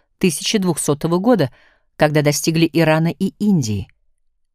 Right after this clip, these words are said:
В конце второго тысячелетия кочевые народы появились в Китае. До этого времени на территории от Китая до Европы существовали уходящие в глубину времен древние культуры,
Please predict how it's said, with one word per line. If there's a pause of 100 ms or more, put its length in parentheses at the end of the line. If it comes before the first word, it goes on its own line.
(340)
В
конце
второго
тысячелетия
кочевые
народы
появились
в
Китае. (1300)
До
этого
времени (320)
на
территории
от
Китая
до
Европы
существовали
уходящие
в
глубину
времен (320)
древние
культуры,